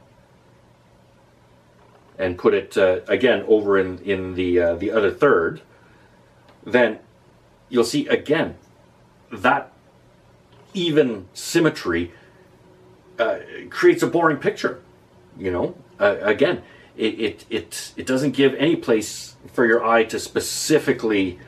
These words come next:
move. We don't want the eye to rest in design, we want the eye to move. Now, likewise, if we were to take a piece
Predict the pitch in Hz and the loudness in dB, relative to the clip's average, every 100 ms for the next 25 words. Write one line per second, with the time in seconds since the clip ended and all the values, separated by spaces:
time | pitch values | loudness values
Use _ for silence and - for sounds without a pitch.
0 | - - 113 131 151 135 92 - - - | -20 -8 0 4 6 4 2 -8 -18 -20
1 | - - - 110 156 190 156 139 - 120 | -20 -20 -8 -6 -2 0 0 -2 -2 0
2 | 110 104 92 123 143 - 92 92 95 98 | 0 -2 0 0 0 -4 -10 -4 -2 -2
3 | 101 98 110 110 107 95 98 98 107 117 | -2 -2 -2 2 2 2 -2 -4 2 2
4 | 87 69 - - - _ _ _ _ _ | 2 -6 -14 -20 -20 _ _ _ _ _
5 | - - _ _ _ _ _ _ _ _ | -20 -20 _ _ _ _ _ _ _ _
6 | _ _ _ 113 101 - - 113 - - | _ _ _ -6 -6 -6 -2 -2 -2 -4
7 | 85 87 92 101 92 87 - 110 95 - | -4 -8 -10 -6 -6 -8 -6 -4 -4 -6
8 | - _ _ _ _ _ _ _ _ _ | -18 _ _ _ _ _ _ _ _ _
9 | _ - - - 110 101 - - | _ -18 -18 -6 -4 -4 -10 -18